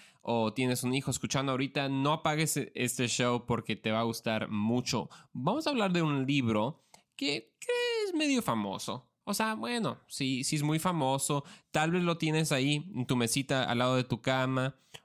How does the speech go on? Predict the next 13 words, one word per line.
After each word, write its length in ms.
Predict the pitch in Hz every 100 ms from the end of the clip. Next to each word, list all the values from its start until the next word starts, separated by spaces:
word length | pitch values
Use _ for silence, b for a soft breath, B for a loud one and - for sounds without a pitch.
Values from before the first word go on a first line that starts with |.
| _
o 320 | 127 123 117
solo 260 | 117 135 131
tienes 300 | 131 127 117
la 60 |
aplicación, 880 | 107 113 110 107 - 139 139 135 135 135
lees 220 | 131 120 131
un 100 | 117
versículo 540 | 110 - 117 117 110
al 180 | 107 113
día. 580 | 165 175 165 151 147 139 b b b b
Este 280 | - 165 -
es 120 | 262
un, 240 | 254 247